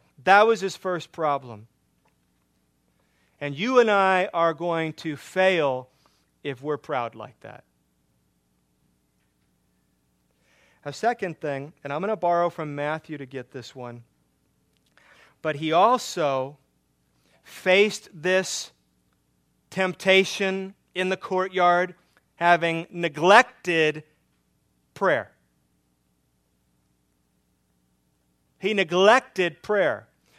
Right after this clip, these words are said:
which you see is just, just the dominoes falling because he was proud and self-confident.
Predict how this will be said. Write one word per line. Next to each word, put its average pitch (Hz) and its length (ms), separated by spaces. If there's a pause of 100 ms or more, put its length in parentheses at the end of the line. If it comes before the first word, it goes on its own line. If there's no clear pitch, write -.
(100)
which 185 200
you 262 100
see 294 300
is 214 120
just, - 360 (960)
just 233 200
the 196 80
dominoes 196 800
falling 190 680
because 180 320
he 180 100
was 170 100
proud 139 480 (1300)
and 170 160
self-confident. - 1000